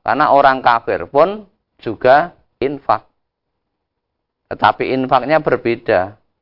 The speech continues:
untuk menghalang-halangi jalan Allah.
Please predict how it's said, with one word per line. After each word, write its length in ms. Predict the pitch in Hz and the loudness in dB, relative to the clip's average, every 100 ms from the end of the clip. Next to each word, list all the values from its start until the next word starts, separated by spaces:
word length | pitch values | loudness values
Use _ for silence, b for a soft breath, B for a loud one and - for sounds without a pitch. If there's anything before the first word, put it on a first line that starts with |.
| _ 107 | _ -2
untuk 580 | 98 92 139 151 - _ _ 107 | -2 2 2 2 -4 _ _ -6
menghalang-halangi 920 | 120 113 98 98 107 98 98 135 135 | -4 2 2 4 2 2 2 -2 -2
jalan 320 | 107 95 95 | 0 0 0
Allah. 380 | 80 85 85 | -8 -8 -12